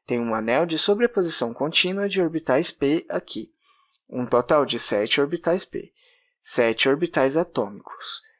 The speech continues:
Novamente, esses sete orbitais atômicos fornecem-me sete orbitais moleculares,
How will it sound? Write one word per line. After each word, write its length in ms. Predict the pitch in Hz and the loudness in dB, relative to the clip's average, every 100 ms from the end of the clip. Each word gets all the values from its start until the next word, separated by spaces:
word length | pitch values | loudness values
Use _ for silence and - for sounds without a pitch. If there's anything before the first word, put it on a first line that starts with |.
| _ - | _ -8
Novamente, 960 | 127 120 131 143 117 120 135 123 - - _ _ - | 0 2 4 2 0 -2 -2 -2 -4 -4 _ _ -8
esses 260 | 117 123 | -4 -2
sete 380 | - 107 110 127 | 2 2 2 0
orbitais 420 | 131 147 147 147 | 0 0 2 2
atômicos 680 | 160 - 139 135 117 - - | 0 2 2 2 -2 -4 -4
fornecem-me 880 | - 120 117 113 117 - 156 175 - | 0 0 0 -2 -2 -2 -2 -4 -2
sete 480 | - - 107 113 143 | -2 2 0 2 2
orbitais 460 | 151 160 131 123 | 0 0 0 0
moleculares, 800 | 151 151 156 - 175 113 - - | 0 -2 -2 2 2 0 -4 -8